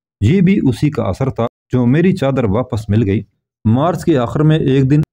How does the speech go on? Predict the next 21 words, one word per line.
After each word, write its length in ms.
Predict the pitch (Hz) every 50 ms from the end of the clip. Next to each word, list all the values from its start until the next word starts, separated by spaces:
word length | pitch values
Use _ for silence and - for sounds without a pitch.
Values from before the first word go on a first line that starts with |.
| _ -
एक 220 | 165 220 190 - 160
हेलीकॉप्टर 680 | 151 - - - 147 156 156 160 170 156 - - 113
जेल 220 | 95 107 131 143 139
के 180 | 143 139 139
बाहर 300 | 107 92 117 117 131 135 -
आकर 260 | 120 113 113 - 113
उतरा, 280 | 98 - - 120 127 - - _ _ _ _ _ _ _ _ -
जिसमें 360 | 135 - - - 202 214 196
चंद 260 | - - 175 180 156 160
पंशेरी 420 | 143 123 107 110 147 151 151 165
ऑफिसर 480 | - - 113 - 131 123 - - - -
आए 220 | 98 98 101 120
थे। 200 | - - 120 127 - - _ _ _ _ _
उन 180 | 185 226 254 285
ऑफिसर 460 | - 180 151 - 185 156 - 208 185
ने 160 | 190 190 156
जेल 260 | 113 98 127 151 165
में 160 | 170 170 156 107
दाखिल 280 | 127 135 127 - 156
होते 300 | 135 101 113 110 113 180
ही 120 | 156 143